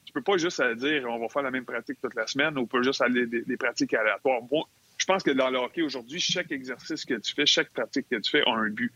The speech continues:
Il y a des choses que tu veux travailler, il y a une orientation que tu veux amener ton équipe pour s'améliorer dans certaines situations. Fait que c'est important. Je pense que, je pense que, tu sais, en début de semaine, c'est,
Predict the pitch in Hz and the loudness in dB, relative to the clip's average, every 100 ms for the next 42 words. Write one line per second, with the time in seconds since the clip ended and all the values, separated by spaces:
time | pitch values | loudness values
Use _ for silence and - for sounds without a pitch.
0 | _ - 120 120 165 156 - 131 - 117 | _ 0 2 4 4 2 0 -4 0 0
1 | 107 117 160 127 123 143 151 151 143 139 | 2 2 4 2 2 2 4 2 2 0
2 | 117 - 151 - 120 117 117 123 117 110 | 0 -4 -8 -8 -4 -4 -4 -4 -6 -8
3 | - 139 - - - 123 120 113 131 117 | -4 -4 -4 -4 -2 0 2 2 2 0
4 | 107 117 - 117 - - 104 - 135 - | -2 -6 -6 -6 -8 -6 -6 -2 -2 -4
5 | - - - - - - _ - - 135 | -10 -6 -4 -4 -6 -10 _ -2 2 4
6 | - 123 143 135 123 127 101 107 110 - | 4 2 2 0 0 -2 -4 -6 -6 -2
7 | 135 127 131 117 - - _ _ _ _ | -2 0 0 0 -4 -20 _ _ _ _
8 | _ _ - _ _ _ - 165 165 - | _ _ -20 _ _ _ -2 0 2 2
9 | 147 135 170 135 147 143 151 135 147 139 | 2 2 0 2 -2 -4 -6 -4 -2 -2
10 | 151 139 - - - - 143 | -4 -6 -10 -16 -14 -4 -4